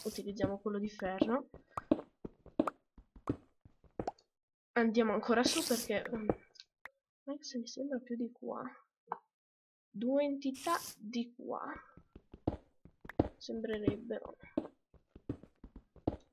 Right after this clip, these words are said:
Però con l'entità bisogna anche stare attenti, come dicevo nello scorso episodio con, eh, i Chunk Up Days, perché entità è inteso anche il blocco rotto. Cioè,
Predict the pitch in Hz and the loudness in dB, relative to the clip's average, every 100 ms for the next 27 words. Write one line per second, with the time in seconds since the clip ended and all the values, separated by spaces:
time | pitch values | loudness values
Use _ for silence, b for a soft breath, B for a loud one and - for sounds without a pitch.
0 | _ 277 277 269 - 277 285 277 262 269 | _ 8 10 8 6 6 6 4 6 10
1 | 269 277 254 240 233 240 247 247 240 240 | 10 10 8 10 10 8 6 4 4 4
2 | - 247 240 240 226 - B B - - | 6 6 6 4 -4 -4 B B -6 2
3 | 226 233 247 233 226 233 247 - 247 226 | 4 6 4 6 6 4 0 0 0 4
4 | 220 220 220 220 214 214 208 214 214 226 | 4 4 4 2 4 4 4 4 4 4
5 | 226 233 226 233 240 240 294 - B B | 4 0 6 8 8 6 -4 -8 B B
6 | - - 226 233 226 214 - 254 262 262 | -8 0 2 4 6 6 6 4 4 2
7 | 254 240 262 262 240 240 240 247 247 240 | 6 10 10 10 8 8 8 6 10 10
8 | 226 254 254 254 - - _ - 240 214 | 10 10 8 8 6 -20 _ 0 2 8
9 | 233 233 - 226 226 220 - - 196 190 | 10 10 10 12 12 10 4 6 6 6
10 | - _ - - - - 226 | -8 _ -20 -16 0 8 8